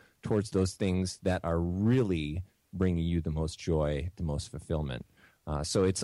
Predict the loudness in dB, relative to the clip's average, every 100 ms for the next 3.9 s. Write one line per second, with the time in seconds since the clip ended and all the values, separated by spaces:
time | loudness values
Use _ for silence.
0 | -4 0 0 0 0 2 2 4 2 2
1 | -2 -4 -2 0 2 2 0 -2 -8 _
2 | -2 0 2 0 0 -6 -4 -2 -2 -2
3 | -2 0 0 2 0 2 0 0